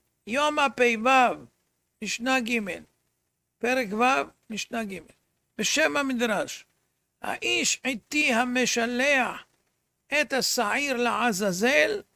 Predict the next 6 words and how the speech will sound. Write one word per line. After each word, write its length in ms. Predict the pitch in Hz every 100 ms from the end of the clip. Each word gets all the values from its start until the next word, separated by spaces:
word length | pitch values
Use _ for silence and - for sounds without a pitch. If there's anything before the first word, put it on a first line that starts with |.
| _ _ _
היה 360 | - 208 214 208
מת 440 | 202 262 302 - -
באותה 500 | 208 208 202 247 240
שנה. 380 | - 208 185 123 _ _ _ _ _ _ _ _ _ _ _ _ _ _ _ _ _ _ _
אישון, 760 | 302 269 - 330 302 254 160 135 - _ _ _ _ _ _ _ _ _ -
מסופר, 800 | 233 - 262 196 302 302 262